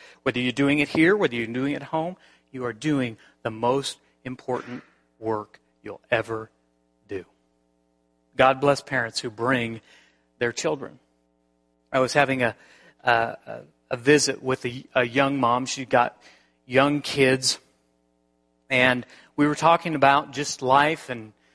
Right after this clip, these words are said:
they have some big decisions to make as a family. And we were kind of talking through that a little bit, and then she said this. I thought it was really, really wise. She said, "You know, we've talked about this decision.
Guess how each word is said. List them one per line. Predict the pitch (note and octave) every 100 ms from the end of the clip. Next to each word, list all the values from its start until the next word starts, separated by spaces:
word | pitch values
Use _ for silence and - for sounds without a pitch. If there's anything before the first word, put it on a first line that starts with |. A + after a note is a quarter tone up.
| _ _
they | C3
have | C#3 D3
some | - B2+
big | C#3 C#3
decisions | A#2+ - D3 B2+ B2+ B2
to | -
make | B2+ B2 B2
as | A#2+
a | A#2+
family. | - B2+ A#2+ G#2+ G2+ G2+ _ _ _ _ _ _
And | B2+ C3
we | C#3
were |
kind | C3 D#3+
of | C#3
talking | D3 D#3 D#3 C3+
through | D3 D3
that | C3
a | B2
little | A#2+ A#2+
bit, | A#2+ B2+ -
and | - D#3
then | G#3
she | - A3
said | - D#3+
this. | A#2 G#2+ - - - - _ _ _ _ _ _ _ _ _
I | B2+
thought | C#3 D#3+
it | A#2
was | B2 A2+
really, | B2 D3+ D#3+ D3+ D3+ D#3 - _ A#2+
really | B2 B2 A2+
wise. | G2+ G#2 - - - - _ _ _ _ _ _ _ _ _ _ _ _ _ _ _ _ _ _ _
She | - E3
said, | - E3
"You | D3+ F3
know, | F3+
we've | F3 F#3 - - - - - - -
talked | - D#3 -
about | D3 D3 -
this | D3+
decision. | - C3+ D3 D3 C#3 D3 C#3+